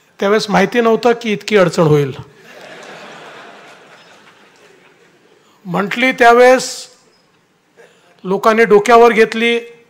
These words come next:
आठ दिवसात दहा भाषात अनुवाद करून टाकले, त्याच्यानंतर राज्य आलं नाही तर या कवितेमुळेच राज्य गेलं असं देखील अनेकांनी सांगितलं. शेवटी मला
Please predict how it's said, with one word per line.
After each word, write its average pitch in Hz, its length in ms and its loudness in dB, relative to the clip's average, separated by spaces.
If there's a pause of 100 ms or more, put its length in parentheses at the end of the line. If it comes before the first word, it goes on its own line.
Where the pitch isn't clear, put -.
(1400)
आठ 202 220 2
दिवसात 220 440 2
दहा 190 300 2
भाषात 202 360 2
अनुवाद 220 320 2
करून 233 300 -4
टाकले, 226 400 2 (2250)
त्याच्यानंतर 220 480 0
राज्य 202 340 4
आलं 226 240 6
नाही 233 260 2 (640)
तर - 60 -2
या 226 120 4
कवितेमुळेच 240 680 4
राज्य 233 320 4
गेलं 233 380 4 (800)
असं 180 240 0
देखील 240 300 2
अनेकांनी 233 440 2
सांगितलं. 220 540 -2 (1040)
शेवटी 208 520 -2
मला 214 460 2